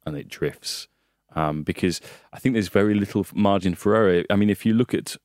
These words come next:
what Napoli's kind of, um, uh, in terms of how they're playing in Serie A, they're still creating chances. Um, they're not taking them in the way that they were last season. The problem is that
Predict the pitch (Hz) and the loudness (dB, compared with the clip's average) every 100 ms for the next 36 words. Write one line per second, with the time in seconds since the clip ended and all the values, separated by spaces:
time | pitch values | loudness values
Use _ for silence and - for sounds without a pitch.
0 | _ - 95 - 98 98 98 92 - 90 | _ -4 -4 0 -2 0 -2 -4 0 0
1 | 85 - _ _ _ _ - 82 80 80 | 0 -2 _ _ _ _ -2 0 2 0
2 | 78 73 _ _ - _ _ _ - - | -2 -4 _ _ -20 _ _ _ -18 -16
3 | - 95 - 98 87 - - _ _ _ | -8 -6 -2 -2 -4 -8 -20 _ _ _
4 | - 101 92 - 87 87 82 - 90 95 | -2 0 0 0 0 0 0 0 0 0
5 | 82 - 165 - 107 - 117 - 58 - | -2 -2 -4 0 0 0 -4 -4 -6 -4
6 | 131 - - _ _ _ - 82 82 82 | -4 -4 -14 _ _ _ -4 0 2 0
7 | 82 82 82 - _ - 101 - - 117 | 0 0 -2 -8 _ -2 -2 -2 0 -2
8 | - 90 76 76 78 78 73 - 78 _ | 0 -2 0 -2 0 0 -2 -4 -8 _
9 | - 85 80 78 80 80 76 - 110 101 | -6 -2 0 2 2 0 -2 -2 0 -2
10 | 58 - _ _ _ _ - - - 143 | -6 -14 _ _ _ _ -10 -10 0 0
11 | 110 80 82 78 85 82 - | 2 0 0 -2 0 -2 -4